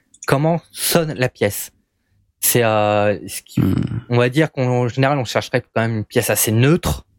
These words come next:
Speaker 1: de façon à pas avoir trop de ré-, mauvaise, euh, résonance. Mais après, c'est vrai qu'on peut aussi prendre une pièce qui a, qui a quand même une certaine reverb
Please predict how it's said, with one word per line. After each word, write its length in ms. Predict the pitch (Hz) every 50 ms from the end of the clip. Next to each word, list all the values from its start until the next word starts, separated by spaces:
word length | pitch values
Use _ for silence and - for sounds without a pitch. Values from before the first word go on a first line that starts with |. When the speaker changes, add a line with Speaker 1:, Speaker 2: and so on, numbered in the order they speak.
| _ _ _ _ _ _
Speaker 1:
de 60 | - 110
façon 400 | - 120 107 - - 123 117 110
à 80 | 101
pas 160 | - - 117
avoir 300 | 110 107 104 110 - -
trop 200 | - - - 113
de 100 | 107 107 98 98 98 95
ré-, 260 | 98 113 107 107 - -
mauvaise, 500 | 101 101 104 113 113 110 113 113 113 107 107
euh, 540 | 107 104 101 98 98 92 85 78 69 73 - - - - - - - -
résonance. 600 | 123 110 110 113 113 135 175 165 - - - - _ _ _ _ _ _ _ _ _ _ _ - - - - _ _ _ -
Mais 120 | - 113
après, 320 | 110 110 - - 156 156
c'est 140 | 151 - 131
vrai 220 | 110 113 135 143 -
qu'on 600 | _ - 131 139 143 139 127 110 - - - 107
peut 160 | - - 143
aussi 280 | 147 135 - - -
prendre 340 | 143 - - 143 139 139 127
une 80 | 120 107
pièce 320 | - - 156 160 160 -
qui 160 | - - 113
a, 240 | 104 104 92 73 101
qui 180 | - _ - 120
a 60 | 107
quand 80 | - 123
même 140 | 123 131 -
une 80 | 117 113
certaine 400 | - - - 123 - - 135 131
reverb 540 | 117 113 104 120 131 151 165 156 147 131